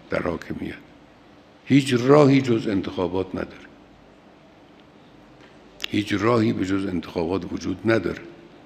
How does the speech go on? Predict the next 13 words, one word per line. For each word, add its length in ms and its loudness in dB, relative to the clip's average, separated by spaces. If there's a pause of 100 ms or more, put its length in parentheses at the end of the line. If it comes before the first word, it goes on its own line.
(2750)
بعضیا 480 8
در 180 4
مورد 800 2 (760)
لزوم 560 8
انتخابات 880 4 (640)
اشکال 420 0
تراشی 500 4
می‌کنن، 500 4 (2750)
دل 200 6
سرد 560 4
می‌کنند، 600 0 (1000)
توجه 520 6
نمی‌کنند 840 6